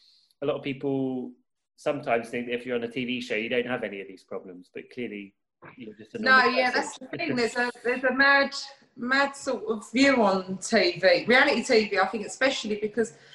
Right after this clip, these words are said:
Speaker 2: Essex is known as this glamorous sort of filtered place, but actually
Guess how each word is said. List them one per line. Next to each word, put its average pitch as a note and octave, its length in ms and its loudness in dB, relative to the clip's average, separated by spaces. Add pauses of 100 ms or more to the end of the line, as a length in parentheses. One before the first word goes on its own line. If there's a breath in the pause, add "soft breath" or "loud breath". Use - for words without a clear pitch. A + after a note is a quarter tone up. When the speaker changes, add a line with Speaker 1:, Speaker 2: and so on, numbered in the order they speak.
(180 loud breath)
Speaker 2:
Essex - 640 0
is A#3 200 -2
known B3+ 340 6
as G#3+ 140 0
this A3+ 160 -4
glamorous B3 680 4
sort G#3+ 360 -2
of G3+ 260 -2 (500)
filtered - 580 0
place, G#3+ 580 4
but - 160 4
actually G#3+ 880 -2